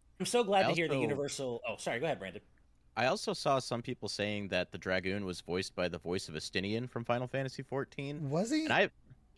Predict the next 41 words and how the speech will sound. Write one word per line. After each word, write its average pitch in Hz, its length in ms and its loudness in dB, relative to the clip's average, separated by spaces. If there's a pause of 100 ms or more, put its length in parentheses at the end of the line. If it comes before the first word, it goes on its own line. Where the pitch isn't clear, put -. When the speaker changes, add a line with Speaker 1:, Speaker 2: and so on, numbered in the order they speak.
(300)
Speaker 2:
I 117 80 6
haven't 160 220 6
met 139 200 4
that 120 160 4
character 98 360 2
yet, 85 400 -2
but, 104 140 0 (380)
D-, - 120 -12
Derek, 120 220 4
it 120 80 -6
sounds 123 200 4
like 104 140 0
you 101 160 -4
do 85 420 -2 (120)
Speaker 3:
I, - 160 -4 (100)
Speaker 2:
know 90 160 2
who 85 120 2
Speaker 3:
I, - 0 -
Speaker 2:
that 76 180 0
is. 71 140 -6 (320)
Speaker 3:
God, 160 260 4
I'd 156 120 8
have 180 140 8
to, 190 120 2
it, 160 140 2
it, 190 220 4 (400)
before 247 280 6
I 233 60 8
played 214 200 6
the 160 60 -2
demo, 170 200 4
it'd 147 120 2
been 151 100 6
a 143 40 6
while 143 200 8
since 135 180 -4
I 143 40 0
played 139 220 2
fourteen 147 340 2
and 123 120 -2
heard 147 500 6